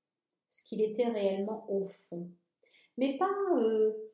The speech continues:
il m'a fallu du temps pour admettre que ce n'était pas une mauvaise personne, mais que c'était une personne qui souffrait, mais qui avait voulu faire croire à tout le monde qu'il ne souffrait pas, qu'il était normal,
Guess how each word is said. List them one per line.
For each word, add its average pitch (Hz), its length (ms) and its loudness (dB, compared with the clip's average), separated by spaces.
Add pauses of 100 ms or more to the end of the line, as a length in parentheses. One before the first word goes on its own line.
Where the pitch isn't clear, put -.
(320)
il - 40 -6
m'a 254 140 0
fallu 330 280 4
du - 100 -6
temps 320 240 2
pour 208 140 -6
admettre 202 480 -4
que - 80 -14
ce - 140 -10
n'était 208 400 -8 (100)
pas 320 300 -4 (240)
une 208 320 -6
mauvaise 185 560 -2 (380)
personne, 185 680 -8 (560)
mais 202 140 -8
que - 60 -12
c'était 240 720 -2 (680)
une 226 160 -4
personne 233 680 -2
qui - 240 -14
souffrait, 247 720 -10 (140)
mais 226 380 -2
qui - 140 -4
avait 226 220 2
voulu 330 300 -2
faire - 280 -4
croire 254 280 -4
à 196 60 -4
tout 202 180 -8
le 190 80 -4
monde 226 320 -4
qu'il 208 240 -14
ne 202 100 -4
souffrait 196 460 -10
pas, 165 220 -12 (480)
qu'il 196 180 -4
était 214 220 -6
normal, 175 520 -8